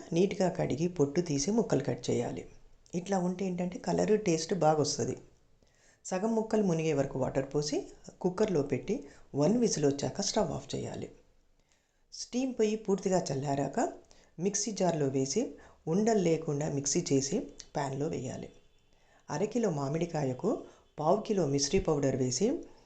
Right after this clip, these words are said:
స్టవ్ పైన పెట్టి మీడియం ఫ్లేమ్లో కలుపుకుంటూ కుక్ చేయాలి. ఇది ఏమాత్రం గ్యాప్ ఇవ్వకుండా కలుపుతుండాలి, అడుగంటకుండా. కొద్దిగా ఉడికాక పావు టీ స్పూన్ ఉప్పు,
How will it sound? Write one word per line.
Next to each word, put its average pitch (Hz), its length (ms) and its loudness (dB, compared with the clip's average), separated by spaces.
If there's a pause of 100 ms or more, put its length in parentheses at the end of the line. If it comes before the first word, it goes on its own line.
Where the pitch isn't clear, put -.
(400)
స్టవ్ 170 400 0
పైన 196 200 4
పెట్టి 156 460 2
మీడియం 214 380 6
ఫ్లేమ్లో 147 380 4
కలుపుకుంటూ 165 680 2
కుక్ - 300 -2
చేయాలి. 123 380 -4 (1120)
ఇది 196 220 0
ఏమాత్రం 180 360 0
గ్యాప్ 160 320 0
ఇవ్వకుండా 160 420 2
కలుపుతుండాలి, 139 600 2
అడుగంటకుండా. 147 760 2 (1120)
కొద్దిగా 214 360 0
ఉడికాక 151 640 0 (480)
పావు 143 140 4
టీ 196 160 2
స్పూన్ 151 240 0
ఉప్పు, 156 480 0